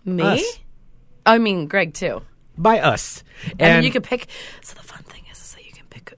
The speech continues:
Speaker 1: either narrated by me or narrated by Greg.
Speaker 2: No. That's, no, you can't. That's not how, that's not how the book works at all. You get both for the same price. You
Speaker 1: But you can pick who you wanna listen to more.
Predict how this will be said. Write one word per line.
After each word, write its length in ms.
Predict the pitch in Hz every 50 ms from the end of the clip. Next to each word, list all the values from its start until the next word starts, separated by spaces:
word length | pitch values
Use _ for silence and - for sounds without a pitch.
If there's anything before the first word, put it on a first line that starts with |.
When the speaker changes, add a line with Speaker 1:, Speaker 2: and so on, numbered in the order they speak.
| _ _ - -
Speaker 1:
either 300 | - - 127 127 123 - 127
narrated 300 | 120 127 135 131 131 131
by 160 | 127 127 127
me 300 | 127 131 139 143 170 196
or 60 | 143 123
narrated 380 | 120 123 135 139 143 - - -
by 120 | - -
Greg. 320 | - - - 104 - 139
Speaker 2:
No. 300 | 139 147 156 156 143 120 - - - - - _ _ _ _
That's, 300 | - 135 120 - _ - 156
no, 240 | 190 214 226 180
you 120 | 127 131 139
can't. 300 | - - 208 208 151 - -
That's 240 | - 151 131 - -
not 140 | 175 170 147
how, 140 | 151 165 165
that's 320 | 147 156 151 - - -
not 140 | 143 139 143
how 80 | 185 208
the 100 | 185 170
book 220 | 131 180 170 -
works 200 | - 175 160 - - - _ -
at 200 | 151 156 160 151
all. 420 | 127 131 156 160 135 110 92 - _ - - - - -
You 140 | 151 151 139
get 220 | 127 147 - -
both 480 | 127 110 127 - 170 180 151 127 - -
for 100 | - 143
the 120 | 123 120
same 260 | - - 160 156 143
price. 440 | 131 - 160 175 127 82 - - - -
You 220 | - 127 123 123
Speaker 1:
But 160 | 107 - 240 269
you 80 | 262
can 80 | 254 220
pick 160 | 226 254 247
who 80 | 311 302
you 80 | 285
wanna 160 | 170 165 156
listen 220 | 151 156 - 165 135
to 100 | 127 117
more. 300 | 131 120 90 58 - -